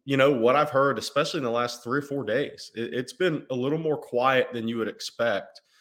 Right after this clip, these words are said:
Uh, now, can anything happen? Sure. Uh, but I think it speaks to, um, the, the team that Sarkisian's built. I, I, I really do believe that. I mean, um, look, there's guys that have some opportunities if they wanna go somewhere else,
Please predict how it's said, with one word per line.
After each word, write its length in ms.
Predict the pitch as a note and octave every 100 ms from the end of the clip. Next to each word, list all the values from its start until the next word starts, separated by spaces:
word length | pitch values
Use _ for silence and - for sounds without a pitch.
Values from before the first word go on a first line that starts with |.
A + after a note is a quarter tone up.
| _ - -
Uh, 180 | G#2 G2
now, 340 | C3 A#2 A2+ -
can 160 | B2+ A2
anything 340 | A#2+ A#2+ B2+
happen? 380 | C3 D3 F3+ E3
Sure. 400 | - D#3 C3 E2 - _ _ -
Uh, 260 | A2 A2 G2
but 140 | B2+ C#3
I 80 |
think 220 | D3+ E3 C#3+
it 100 | -
speaks 480 | - C#3+ C3+ -
to, 640 | - C3+ A#2+ A2 G#2+ G#2 G2+ -
um, 500 | G#2 F#2+ F2+ E2+ - _ _ -
the, 260 | A#2 B2 - - A#2
the 120 | B2+
team 360 | - D3+ D3
that 120 | A#2 A2+
Sarkisian's 680 | B2+ G#2+ - A#2+ A2 G2+
built. 380 | E2+ A2 G#2 -
I, 80 | -
I, 180 | G2+ A#2
I 160 | A2+ B2+
really 360 | C#3+ C3+ A2
do 180 | F#2+ A2+
believe 400 | G#2+ G2 G#2+ -
that. 240 | F2+ F2+
I 60 | G2
mean, 360 | G2 G2 F#2+ -
um, 400 | G#2+ F#2+ F#2+ F2+ - - _ B2+
look, 140 | B2
there's 200 | B2+ A#2+
guys 320 | A#2 A#2 B2
that 100 | G2+
have 180 | G#2+ A#2
some 200 | - A2
opportunities 760 | A#2 A2+ G#2+ A#2+ A#2+ B2+ A#2+
if 100 | G#2+
they 120 | A2 G#2
wanna 260 | A2+ A2
go 100 | A2
somewhere 440 | A2+ A#2+ A2+ G#2+ G#2+
else, 340 | B2 D3